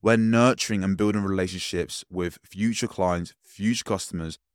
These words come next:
and making impact along the way. Ten thousand monthly downloads is a reflection of the number of people we're able to influence to take that next step in a relationship with us.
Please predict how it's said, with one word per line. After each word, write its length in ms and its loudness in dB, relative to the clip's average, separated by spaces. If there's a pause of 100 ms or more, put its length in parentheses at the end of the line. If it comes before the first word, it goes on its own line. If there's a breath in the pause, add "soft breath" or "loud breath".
and 220 0
making 320 -2
impact 360 -4
along 280 -8
the 80 -8
way. 340 -4 (460)
Ten 180 -2
thousand 280 2
monthly 260 -6
downloads 440 0
is 80 -4
a 60 -2
reflection 640 0
of 100 -6
the 80 -4
number 340 -2
of 120 -4
people 300 -6
we're 100 0
able 180 -4
to 180 -12
influence 580 -2 (220 soft breath)
to 100 -16
take 240 -2
that 120 0
next 240 -6
step 320 -2
in 120 -6
a 40 -4
relationship 600 -4
with 220 -10
us. 360 -8